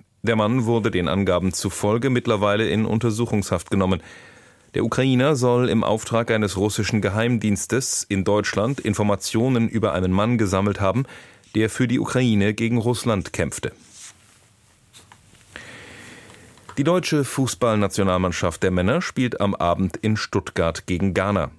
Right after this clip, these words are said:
Es ist das letzte Testspiel vor der Bekanntgabe des W-M-Kaders am zwölften Mai. Am Freitag hatte das D-F-B-Team vier zu drei gegen die Schweiz gewonnen.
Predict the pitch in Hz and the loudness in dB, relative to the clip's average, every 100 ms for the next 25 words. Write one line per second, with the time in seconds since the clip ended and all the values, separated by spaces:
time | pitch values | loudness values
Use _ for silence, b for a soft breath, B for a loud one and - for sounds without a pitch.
0 | - _ _ _ - - 110 - 123 - | -20 _ _ _ -4 -2 -2 0 -2 0
1 | 107 - 98 - 110 - - 101 110 143 | -2 0 -2 0 -2 -2 -4 0 0 -2
2 | - 123 120 117 113 123 113 113 113 98 | 0 0 2 2 0 0 0 0 0 0
3 | 123 - 110 104 113 110 117 - 98 92 | 0 -2 -4 -2 0 0 0 0 0 2
4 | 87 80 - 95 95 - 101 95 - 104 | 0 0 -4 -2 -2 -2 0 0 0 0
5 | 98 104 85 B B B B B B B | 2 2 -2 B B B B B B B
6 | B - - 104 92 95 117 156 - 120 | B -6 0 2 2 2 0 0 -4 0
7 | 120 110 104 - 101 82 - 98 92 - | 0 2 0 0 0 0 0 -2 0 0
8 | 95 95 - 110 98 - 101 92 85 82 | 2 2 -2 -2 -2 -2 -2 0 0 -2
9 | - 110 98 110 117 135 104 - 80 76 | -6 -4 -2 -2 -2 -2 -4 -4 -2 -2
10 | 69 | -2